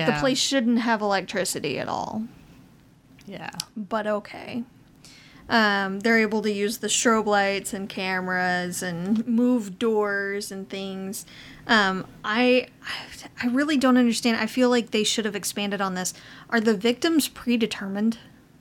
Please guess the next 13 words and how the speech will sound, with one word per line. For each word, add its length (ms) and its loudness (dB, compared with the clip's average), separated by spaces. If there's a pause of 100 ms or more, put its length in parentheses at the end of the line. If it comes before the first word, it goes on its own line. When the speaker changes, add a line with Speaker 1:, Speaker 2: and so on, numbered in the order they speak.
(1600)
Speaker 2:
They 120 6
kinda 400 4
made 200 6
it 220 4 (680)
seem 500 2
like 240 -2
that 260 2
way. 540 -2 (840)
Speaker 1:
Like, 420 0
either 280 2
that 380 2
or 540 2
they, 360 2